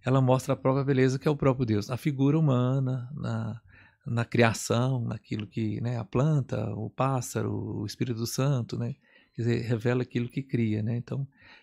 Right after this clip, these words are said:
é o, é, é a criatura se mostrando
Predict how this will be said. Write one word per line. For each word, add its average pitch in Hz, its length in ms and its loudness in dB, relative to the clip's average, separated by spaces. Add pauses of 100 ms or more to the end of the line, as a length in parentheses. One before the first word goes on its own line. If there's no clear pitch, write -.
(100)
é - 60 2
o, 123 100 2 (160)
é, 120 420 2
é 113 80 2
a 113 80 0
criatura 151 760 2 (440)
se - 180 -4
mostrando 131 1000 2